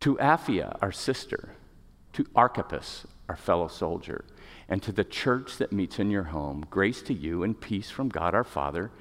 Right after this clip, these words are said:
and the Lord Jesus Christ." So you get to not only see who this letter is from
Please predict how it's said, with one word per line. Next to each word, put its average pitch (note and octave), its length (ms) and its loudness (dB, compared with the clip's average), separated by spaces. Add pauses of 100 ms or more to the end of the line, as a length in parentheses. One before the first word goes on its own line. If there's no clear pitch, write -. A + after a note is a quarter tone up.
(380)
and F#2+ 140 0
the F#2+ 60 2
Lord F2+ 300 4
Jesus F#2+ 340 -4
Christ." - 400 -2
So - 100 0
you A#3 160 4
get G#3+ 220 4
to F#3 200 4 (280)
not C#3+ 120 6
only F#3 220 4
see C3+ 520 4
who D3+ 800 4
this A2 200 -2
letter F#2+ 260 6
is D#2 140 -4
from B2+ 800 0